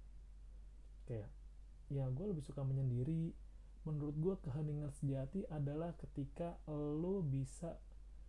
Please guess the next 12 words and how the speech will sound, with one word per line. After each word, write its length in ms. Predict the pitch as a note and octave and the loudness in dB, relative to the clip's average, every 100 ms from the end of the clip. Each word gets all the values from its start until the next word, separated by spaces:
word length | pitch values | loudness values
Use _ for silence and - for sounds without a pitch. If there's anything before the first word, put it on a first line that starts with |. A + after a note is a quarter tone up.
| - - | -12 0
berdamai 720 | C#3 C3+ C3 C3 C3 D3+ E3 D#3 | 4 6 6 4 2 0 0 2
dengan 400 | B2+ A#2+ B2+ - | 2 2 0 -2
hal 160 | C3+ C#3+ | -4 -2
yang 160 | D3 C#3 | -2 0
lo 80 | C3+ | 2
lagi 160 | C3 C3 | 4 4
lakuin 400 | B2+ B2+ C3+ C3 | 0 0 -2 -2
sekarang. 320 | - A#2 A#2 - | -2 -4 -4 -8
Kayak, 160 | - - - - - - - - - - - - - - - | -10 -10 -12 -12 -12 -12 -12 -12 -12 -12 -12 -12 -12 -12 -4
gue 160 | A#2+ A#2+ | 0 2
lebih, 200 | A#2+ B2 - - | 0 -2 -6 -10
kalau 400 | - D#3+ D#3 D3 | -4 -2 0 -2